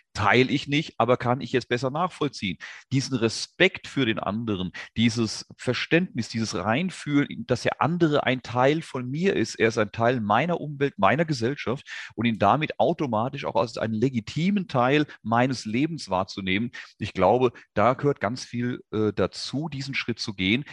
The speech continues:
in einer Welt, in der wir immer mehr gegeneinander gehetzt werden, in der Politiker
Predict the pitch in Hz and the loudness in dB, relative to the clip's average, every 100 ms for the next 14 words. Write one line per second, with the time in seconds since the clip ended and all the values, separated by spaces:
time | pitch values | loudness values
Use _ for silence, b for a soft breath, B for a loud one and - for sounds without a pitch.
0 | - - 110 92 87 107 180 B - 117 | -8 0 2 2 2 2 0 B -8 0
1 | 120 131 139 135 120 120 120 113 120 117 | 0 0 -2 -2 2 2 0 -4 -4 -4
2 | 120 117 196 - - 92 92 95 92 123 | -2 -2 -2 -4 -2 0 0 0 2 2
3 | 123 127 135 147 127 117 | 2 0 -2 0 4 4